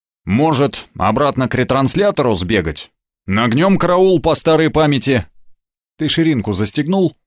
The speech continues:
Не вывалится?" Отчего-то разозлился я. "Пошли,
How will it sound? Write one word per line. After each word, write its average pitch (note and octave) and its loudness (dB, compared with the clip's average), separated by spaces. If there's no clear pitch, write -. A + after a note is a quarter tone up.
Не A#2+ -2
вывалится?" D#3 -2
Отчего-то A2 -2
разозлился G2+ 0
я. F2+ -2
"Пошли, D3+ 0